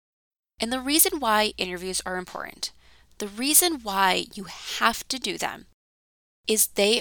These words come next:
are a way for you to uncover the information that is needed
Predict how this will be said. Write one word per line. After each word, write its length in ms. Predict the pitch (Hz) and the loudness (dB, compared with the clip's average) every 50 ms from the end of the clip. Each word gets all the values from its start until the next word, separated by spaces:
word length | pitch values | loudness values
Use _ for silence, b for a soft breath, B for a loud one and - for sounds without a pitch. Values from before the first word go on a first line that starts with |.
| - - | 0 -2
are 220 | 226 240 254 269 | -2 0 0 0
a 60 | 285 | -2
way 340 | 269 220 202 175 170 170 170 | -2 -2 -2 -2 -2 -2 -4
for 220 | - - - 196 190 | -6 -8 -8 -8 -8
you 480 | 170 165 180 165 160 151 151 151 - b b b b b b b | -8 -8 -10 -8 -8 -8 -10 -12 -16 b b b b b b b
to 220 | - - 208 - - - - | -2 -2 -2 -4 -10 -6 -4
uncover 840 | 185 185 196 214 254 285 311 - - - - - 190 - 190 190 190 | -2 0 0 0 0 -2 -8 -12 -10 -8 -6 -6 -6 -4 -4 -6 -6
the 160 | 170 180 - - | -6 -8 -8 -8
information 840 | 196 180 185 - 262 240 220 196 175 175 - - 196 185 180 214 - _ _ - | -10 -10 -6 -6 -6 -4 -4 -4 -2 0 0 -2 -2 -4 -12 -14 -18 _ _ -4
that 240 | - 170 170 175 190 | -2 0 0 0 -2
is 180 | 226 226 - | 0 -2 -2
needed 440 | 214 190 185 185 - 175 180 185 - | -2 -2 -6 -4 -4 -4 -6 -6 -8